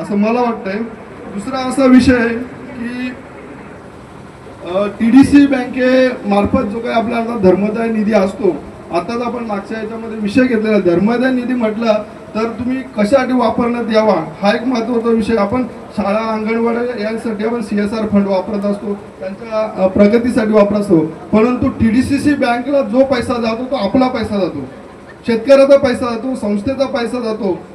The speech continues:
अशा वेळेस मला असं वाटतं की धर्मदायचा जो निधी आहे, आपण मागता ह्या मीटिंगला सुद्धा आपण विषय घेतलेला, त्याच्या अगोदरच्या मीटिंगला देखील,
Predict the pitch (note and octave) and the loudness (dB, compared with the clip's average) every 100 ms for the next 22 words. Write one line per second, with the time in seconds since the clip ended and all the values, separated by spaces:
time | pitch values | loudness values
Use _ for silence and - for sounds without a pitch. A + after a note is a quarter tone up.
0 | - E3 G3 C#4+ C#4+ C#4+ C4+ B3+ C#4 C#4 | -12 -4 4 6 8 6 2 -2 -2 -2
1 | A#3+ A#3+ G#3+ A#3+ A#3+ F#3+ F#3+ A#3+ C#4 C#4+ | -4 -8 -10 -10 -4 -2 0 2 4 4
2 | C#4 C#4 C4 A3+ A3+ A3+ A3+ F3+ D3+ - | 2 0 -4 -4 0 2 2 -2 -6 -14
3 | - - G3+ B3+ B3+ A3+ F#3+ - B3 A3+ | -14 -6 -2 0 0 -2 -4 -4 -6 -2
4 | G3+ B3+ A#3+ A3+ B3 C4 B3+ G#3+ A#3 A3+ | -2 -2 -4 -4 -4 -4 -4 -2 -4 -2
5 | A3+ - A#3+ A3+ A3+ A3+ A3 A3+ F#3+ A3+ | -2 -2 -4 -6 -6 -8 -8 -2 -2 0
6 | B3+ B3 C#4 C4+ C#4+ C4 C4 B3 B3+ C#4 | -2 2 2 2 -2 -2 -2 -4 -2 -2
7 | A#3 | -2